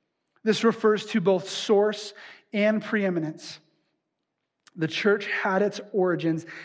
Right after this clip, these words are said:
in the Lord Jesus Christ, and he gave life to the church through his sacrificial death and resurrection. The church is nothing without Jesus Christ. He started it, and he is who sustains it. He is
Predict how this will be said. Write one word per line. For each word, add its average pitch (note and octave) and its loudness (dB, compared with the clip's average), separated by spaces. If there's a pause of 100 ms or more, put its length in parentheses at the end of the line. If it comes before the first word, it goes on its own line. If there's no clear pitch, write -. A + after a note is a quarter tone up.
(160)
in G3+ 0
the F#3+ 2
Lord F3+ 0
Jesus E3 -4
Christ, - -12 (360)
and F#3+ 2
he F3+ 2
gave F3+ 6
life F3+ 2
to F#3+ -10
the E3+ -4
church F3 -6 (380)
through G#3 2
his E3+ 0
sacrificial F3+ -2
death D3+ -6 (280)
and E3 -2
resurrection. C#3+ -6 (240)
The F#3 2
church G#3+ 0
is E3 -4
nothing F#3+ 0 (200)
without F#3 2
Jesus D#3+ -6
Christ. - -16 (680)
He G3 0
started A3+ 2
it, B3+ -2 (140)
and F#3+ 2
he A3+ 2
is G#3 2
who C4 6
sustains G#3 0
it. - -20 (840)
He G#3+ -2
is G3 -2